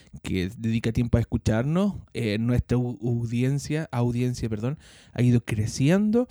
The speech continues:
También ya hemos manejado, después ya de diecisiete capítulos, manejamos un poco más la dinámica de cómo funciona nuestro podcast y todo el asunto.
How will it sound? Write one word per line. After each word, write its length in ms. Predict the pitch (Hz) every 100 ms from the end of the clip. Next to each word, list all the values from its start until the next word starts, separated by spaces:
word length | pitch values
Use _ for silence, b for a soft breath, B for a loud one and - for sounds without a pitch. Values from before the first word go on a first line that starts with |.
| B B B -
También 380 | 131 139 135
ya 240 | 131 135 135
hemos 180 | 131 131
manejado, 460 | 131 127 135 135
después 260 | 131 - 131
ya 80 | 123
de 120 | 123
diecisiete 500 | 127 123 - 131 127
capítulos, 460 | 127 123 123 135 139
manejamos 400 | 120 117 135 135
un 80 |
poco 160 | 135 123
más 160 | 120 120
la 100 | 120
dinámica 480 | 143 147 143 139 131
de 100 | 131
cómo 180 | 131
funciona 340 | 120 113 123 117
nuestro 280 | 117 - 117
podcast 560 | 135 139 139 131 135
y 80 | 127
todo 140 | 120
el 100 | 123
asunto. 400 | 123 131 135 175